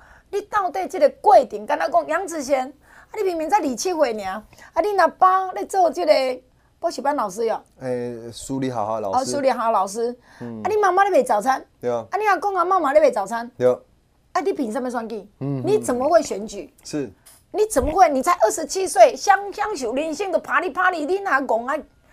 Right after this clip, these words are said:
Speaker 1: 欸，做议员三好生，七十八十去念书，啊，毋来搁走脱，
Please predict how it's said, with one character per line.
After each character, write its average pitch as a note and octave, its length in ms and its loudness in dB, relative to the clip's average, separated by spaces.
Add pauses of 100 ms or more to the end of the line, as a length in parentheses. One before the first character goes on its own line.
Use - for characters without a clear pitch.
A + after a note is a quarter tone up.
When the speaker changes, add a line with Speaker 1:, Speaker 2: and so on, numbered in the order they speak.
(320)
Speaker 1:
欸， - 140 -6 (220)
做 A4+ 240 -4
议 B3+ 120 -6
员 B3 200 4
三 F4 240 2
好 G4 100 -2
生， F4 200 -4
七 G#4 100 -8
十 G#4+ 60 -8
八 A#4 200 -6
十 G#4 160 -6
去 - 80 -6
念 E4 160 6
书， F#4+ 240 -6 (520)
啊， D#4 100 2
毋 C#4+ 40 2
来 C#4+ 100 0
搁 C#4 100 -2
走 - 140 0 (120)
脱， G#4 220 -2